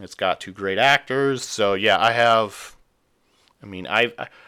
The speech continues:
I've seen some of his, I've seen his direct-to-video movie with Billy Zane <laughs> over some of these other movies that I should have seen beforehand. So, yeah, it's, it's pretty sad what he, what he was at.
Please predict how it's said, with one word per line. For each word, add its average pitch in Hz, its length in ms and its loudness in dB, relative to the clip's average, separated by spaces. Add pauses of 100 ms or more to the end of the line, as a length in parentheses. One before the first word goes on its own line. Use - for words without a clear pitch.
(120)
I've 135 140 -2
seen 160 380 -4
some 156 300 2
of 135 80 -2
his, 131 400 0
I've 127 180 0
seen 170 240 -4
his 143 180 -6
direct-to-video 110 960 0
movie 98 320 -6
with 95 160 -8
Billy 98 280 -6
Zane 95 500 -8 (360)
<laughs> - 440 0 (600)
over 143 560 6
some 123 300 2
of 113 80 0
these 113 200 -4
other 110 240 0
movies 104 320 -8
that 101 140 -2
I 95 40 0
should 90 220 -6
have 90 80 -8
seen 90 340 -10
beforehand. 107 920 -10
So, 82 560 -6 (500)
yeah, 78 260 -8
it's, - 500 -14 (520)
it's - 80 -20
pretty 107 260 -12
sad 87 460 0
what 87 160 -6
he, 78 160 -12
what 90 200 -12
he 85 100 -14
was 82 200 -14
at. 73 260 -8